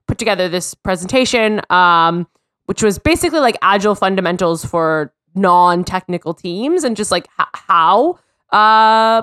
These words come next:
like, the different, like, values and principles could be applied. And there was, like, a really interesting, uh, pretty short book that I think is free online, and it's called, like, Scrum and Kanban, making the,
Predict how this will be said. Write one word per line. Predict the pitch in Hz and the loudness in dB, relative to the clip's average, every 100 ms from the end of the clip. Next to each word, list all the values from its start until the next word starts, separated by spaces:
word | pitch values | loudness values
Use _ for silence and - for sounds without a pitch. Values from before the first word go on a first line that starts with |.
| 226 - | -4 -4
like, | 254 - - | -4 -4 -6
the | |
different, | 262 277 277 | -4 -2 -2
like, | 277 | -2
values | 254 254 269 | 2 2 0
and | 254 | -4
principles | 277 269 254 269 | -6 -4 -6 -6
could | 269 | -6
be | 269 | -4
applied. | 269 269 262 269 | 0 2 4 2
And | 247 220 | 0 0
there | |
was, | 214 | 0
like, | 220 214 | -2 -2
a | 214 | -2
really | 233 233 | -2 -2
interesting, | 202 214 202 202 180 180 _ _ _ _ - | -4 -6 -4 -4 -4 -6 _ _ _ _ 0
uh, | 185 165 156 | 2 4 2
pretty | - 285 302 | 0 -2 -2
short | - 220 - | 0 0 0
book | 196 196 | -2 -2
that | - | -4
I | 135 - _ _ _ - | -8 -10 _ _ _ -10
think | 180 247 | -8 -6
is | 311 277 | -6 -8
free | - 302 | -6 -2
online, | 294 294 294 294 302 | 0 2 2 2 2
and | 277 | 0
it's | 226 - | -2 -2
called, | 226 196 185 | 0 0 0
like, | 185 175 - | -4 -6 -8
Scrum | - 220 196 196 | -6 0 2 2
and | 170 190 | -2 -6
Kanban, | - 156 170 175 175 | -6 -4 -2 -2 -2
making | 170 170 170 165 - _ | -4 -4 -6 -8 -10 _
the, | 170 143 139 127 123 - | -2 -2 -2 -4 -4 -8